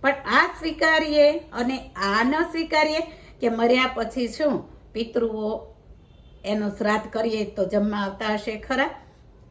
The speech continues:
તો સો ટકા આવે. શા માટે ન આવે? કારણ કે જો આ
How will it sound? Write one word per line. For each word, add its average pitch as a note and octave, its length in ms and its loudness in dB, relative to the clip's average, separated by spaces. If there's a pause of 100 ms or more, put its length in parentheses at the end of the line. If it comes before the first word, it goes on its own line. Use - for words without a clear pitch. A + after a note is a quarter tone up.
તો F#3 100 -6
સો D#4 240 -2
ટકા D4 300 -2
આવે. E3+ 300 -6
શા E4 320 2
માટે C#4+ 320 0
ન A#3+ 80 0
આવે? G#3+ 340 -2 (400)
કારણ D4 300 2
કે C4 140 -2
જો G#3+ 140 -2
આ C4+ 500 2